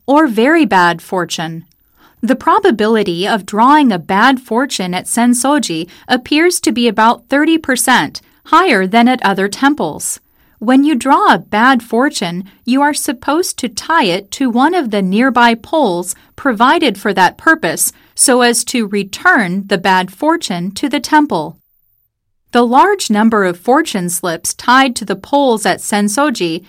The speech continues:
suggests that its bad fortune rate is higher than elsewhere. If you draw a bad fortune slip, simply take it as a timely warning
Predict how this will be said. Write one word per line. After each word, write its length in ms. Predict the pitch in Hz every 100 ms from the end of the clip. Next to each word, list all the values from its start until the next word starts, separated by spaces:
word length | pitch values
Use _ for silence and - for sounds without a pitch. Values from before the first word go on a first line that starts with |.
| _ _
suggests 720 | - 330 226 254 277 349 -
that 200 | 233 208
its 240 | 190 180
bad 460 | 175 - 190 233 240
fortune 500 | - 269 330 226 175
rate 300 | 165 165 - _ _
is 300 | 277 277 -
higher 360 | 381 330 190 202
than 180 | 262
elsewhere. 680 | 262 311 - - 170 156 160 _ _ _ _ _ _ _ _ _ _ _ _ _
If 220 | 277 285
you 140 | 294 247
draw 340 | 269 311 415 220
a 100 | 190
bad 420 | 175 202 269 294
fortune 540 | - 302 339 269 190
slip, 460 | - 254 208 - - _ _
simply 460 | - 233 233 247 226
take 320 | - 302 339
it 160 | 190 175
as 200 | 208 208
a 120 | 196
timely 560 | - 240 262 294 233 208
warning 500 | 196 277 214 165